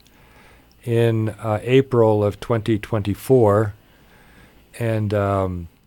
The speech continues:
and Connor Chee is going to be the soloist for that concert. Uh, he'll be playing, uh, uh, Gershwin's Concerto in F.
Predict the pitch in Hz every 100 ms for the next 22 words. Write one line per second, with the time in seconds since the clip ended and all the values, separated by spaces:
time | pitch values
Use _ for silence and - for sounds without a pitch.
0 | - _ 107 104 104 98 - 117 127 113
1 | 107 139 143 120 117 117 104 104 92 107
2 | 107 101 98 104 104 101 95 101 98 98
3 | 95 - _ _ _ _ _ _ - -
4 | 165 113 80 - - - _ _ _ _
5 | _ - 120 110 101 - 95 80 - 73
6 | - - _ - 98 98 90 113 107 110
7 | 107 113 113 110 104 98 95 95 87 _
8 | - _ _ - 98 98 95 113 120 -
9 | 110 107 - 101 98 113 107 104 95 92
10 | 117 -